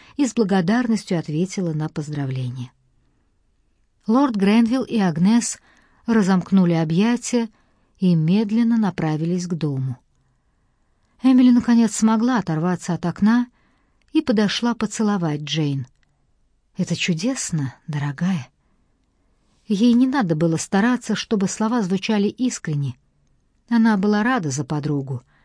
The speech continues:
но часть её сознания всё ещё пыталась осмыслить увиденное в аллее. «А ты беспокоилась из-за того, что от него нет известий». Он писал отцу, но в письмах речь шла только о делах,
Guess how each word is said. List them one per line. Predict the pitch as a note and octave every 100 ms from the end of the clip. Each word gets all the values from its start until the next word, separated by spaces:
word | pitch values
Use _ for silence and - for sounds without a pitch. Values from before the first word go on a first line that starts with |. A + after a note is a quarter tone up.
| _ _ _ _ _
но | F3+ F#3 F#3+
часть | - A#3 A3+ -
её | G3+ F#3
сознания | - F3 F#3 A3+ A3 G3+
всё | - B3+
ещё | A3 -
пыталась | G#3+ G3 - A3 G#3 -
осмыслить | F#3+ - F#3+ A#3+ - E3 C#3 -
увиденное | D3 D#3 C#3+ C#3 C#3+
в | C3+
аллее. | C#3 C3+ C3 B2 _ _ _ _ _ _ _ _ -
«А | A#3
ты | E4+
беспокоилась | G#3 - F#3 D#3+ B3+ C4 G3 F3
из-за | E3 E3
того, | E3+ G#3+
что | G#3 F#3
от | D#3+
него | E3+ E3
нет | D#3 D3+
известий». | D3+ C3+ C3+ B2 - - _ _ _ _ _ _ _ _ _ _ _ _ _
Он | F3 D3+
писал | F3 - G3
отцу, | G3+ G3+ - D#4+ C4 _
но | E3+ D#3+ E3+
в | -
письмах | - D#4 - B3+ A#3+
речь | A#3 A3+
шла | - A3 G3
только | B3+ A#3 F3
о | D3+
делах, | C#3+ C3+ C3 -